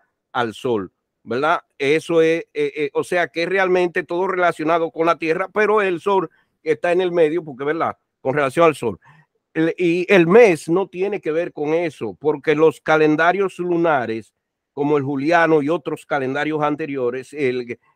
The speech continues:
el calendario que usan lo-, lo-, los musulmanes, que son lunares, son unos calendarios imperfectos, porque las fechas de todos los años varían, no caen en el mismo siem-, en el mismo tiempo, ni la misma,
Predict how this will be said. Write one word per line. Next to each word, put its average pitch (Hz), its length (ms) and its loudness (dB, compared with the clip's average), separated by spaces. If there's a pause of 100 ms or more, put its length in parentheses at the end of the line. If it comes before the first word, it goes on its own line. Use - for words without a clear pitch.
(100)
el 135 200 -4
calendario 147 760 2
que 147 120 -6
usan 156 340 -2
lo-, 120 400 -2
lo-, 117 240 -4
los 113 240 -6
musulmanes, 127 800 0 (560)
que 131 180 -2
son 151 220 0
lunares, 151 480 2 (120)
son 170 280 2
unos 196 180 -2
calendarios 160 720 -2 (160)
imperfectos, 175 1080 -6 (140)
porque 165 480 -2 (320)
las 156 320 -2
fechas 170 680 -6 (120)
de 123 180 -6
todos 160 260 -2
los 175 160 -2
años 156 240 2
varían, 147 380 2
no 160 140 4
caen 175 300 4
en 156 100 4
el 135 100 2
mismo 156 220 2
siem-, 143 380 0
en 135 160 0
el 135 80 0
mismo 160 260 0
tiempo, 170 320 -4
ni 156 120 -2
la 135 100 -2
misma, 151 420 -4